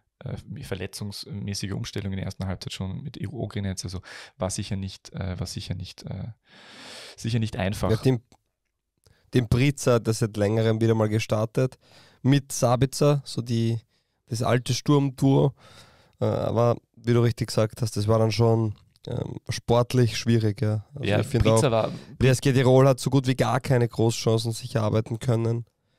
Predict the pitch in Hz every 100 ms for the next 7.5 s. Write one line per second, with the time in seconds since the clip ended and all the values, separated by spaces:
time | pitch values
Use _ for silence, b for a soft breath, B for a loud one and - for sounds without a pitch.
0 | _ _ _ - - - - - - 120
1 | _ - 92 - 117 117 117 113 - -
2 | 117 113 - 117 117 113 110 _ _ _
3 | - 113 110 101 107 110 110 104 - -
4 | 110 - 107 107 - 110 110 101 _ _
5 | _ _ _ - - 107 98 _ _ -
6 | 107 101 98 - 107 - 110 104 - 95
7 | 95 98 107 -